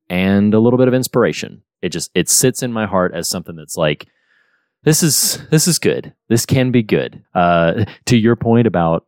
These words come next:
like, "I love life, but I wanna love it more." This is the kind of film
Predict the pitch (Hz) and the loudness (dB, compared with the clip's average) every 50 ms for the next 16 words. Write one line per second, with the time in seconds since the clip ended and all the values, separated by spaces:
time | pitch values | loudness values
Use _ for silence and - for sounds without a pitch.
0 | _ - 87 82 78 76 71 - - - _ _ _ - 80 80 82 90 92 90 | _ -2 0 0 0 0 -2 -6 -12 -20 _ _ _ -2 0 2 2 2 2 2
1 | 98 98 101 104 101 - - 80 76 73 73 85 92 90 90 90 85 87 76 85 | 2 2 2 0 -2 -6 -4 -2 -2 0 0 2 2 4 4 2 2 0 -2 -2
2 | 90 98 104 110 110 117 - - - 104 101 - 110 - - - - - 110 107 | 0 2 2 2 2 0 -2 -4 -2 -2 0 0 -2 -4 -6 -8 -6 -4 -4 -4
3 | 117 110 101 - - 92 80 78 87 113 147 151 | -4 -4 -8 -8 -6 -4 0 0 0 0 0 -2